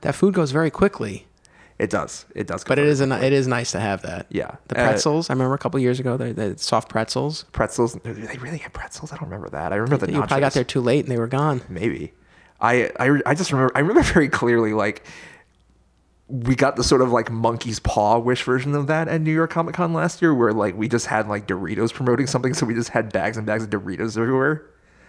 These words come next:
Speaker 1: Gotcha.
Speaker 2: So, like, I wasn't hungry, but, like, I wasn't happy.
Speaker 1: Right, right. But no, it's true. I mean, like, something like that can make a big difference. I know I,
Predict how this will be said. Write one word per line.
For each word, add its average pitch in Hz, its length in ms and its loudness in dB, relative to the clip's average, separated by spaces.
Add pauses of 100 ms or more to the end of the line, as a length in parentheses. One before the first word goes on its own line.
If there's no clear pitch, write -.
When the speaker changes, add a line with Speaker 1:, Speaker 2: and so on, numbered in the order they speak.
(120)
Speaker 1:
Gotcha. - 420 -8
Speaker 2:
So, 165 200 6
like, 160 200 6
I 165 60 4
wasn't 202 260 4
hungry, 196 340 4
but, 127 180 2
like, 127 160 2
I 117 60 0
wasn't 127 280 2
happy. 117 520 -2
Speaker 1:
Right, 113 260 0
right. 101 240 -8 (460)
But 247 80 -4
no, 277 180 0
it's - 140 -2
true. - 180 -2
I - 60 2
mean, 160 160 4
like, 151 140 0
something 196 200 0
like 170 140 -2
that 143 200 0
can 151 180 0
make 143 180 2
a - 60 -4
big 120 160 -4
difference. - 320 -4
I 139 100 -2
know 156 180 2
I, 135 140 0